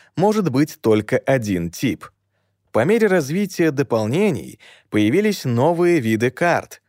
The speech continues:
такие как карты стадиона и более мощные карты Pokemon X. Это вводило новые правила и обогащало игру.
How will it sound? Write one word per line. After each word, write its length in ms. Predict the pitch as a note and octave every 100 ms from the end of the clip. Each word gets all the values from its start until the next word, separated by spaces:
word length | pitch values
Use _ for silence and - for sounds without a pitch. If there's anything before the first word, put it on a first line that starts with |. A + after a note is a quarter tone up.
| _ -
такие 360 | G2+ A#2 A2
как 300 | G2+ F#2 - _ _ -
карты 360 | A2+ G#2 F2
стадиона 760 | - E2 D#2 F#2 F3+ F#3+ F#3+ F#3 _ _
и 100 | G#3
более 360 | G3 F#3+ A#2+ G#2
мощные 500 | A#2+ F3 - B2 G2+
карты 540 | - E3+ E3+ E3+ F3 - _ _
Pokemon 520 | G3+ F#3+ C3 G#2+ G#2 -
X. 480 | D3 - - - - _ _ _ _
Это 340 | - A3 G#3+ G3+
вводило 580 | C3+ C#3+ B2+ C#3 B2 G#2+
новые 460 | A2 A2 F#2+ D#2
правила 640 | - G#2 F#3 G3+ G3 G3 F#3+ _
и 80 | -
обогащало 880 | A3 F#3+ D#3+ E3 - G2+ G2+ A2 D3
игру. 440 | D#3 D#3+ G#2+ -